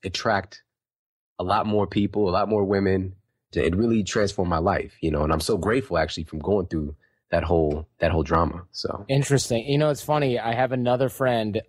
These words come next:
Speaker 2: also named Sean Stevenson who also has a degenerative disorder.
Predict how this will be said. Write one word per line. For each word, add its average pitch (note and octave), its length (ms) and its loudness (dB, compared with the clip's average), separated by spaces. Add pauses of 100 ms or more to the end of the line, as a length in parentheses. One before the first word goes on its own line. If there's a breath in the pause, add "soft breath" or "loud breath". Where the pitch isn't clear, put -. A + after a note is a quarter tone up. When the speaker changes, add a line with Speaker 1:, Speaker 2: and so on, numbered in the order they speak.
Speaker 2:
also C3+ 360 0
named A#2+ 280 0
Sean A#2+ 260 0
Stevenson A2 720 -2
who A#2 200 -2
also A#2+ 400 0
has G#2+ 360 2
a G#2+ 60 -2
degenerative G2+ 680 0
disorder. F#2+ 580 -2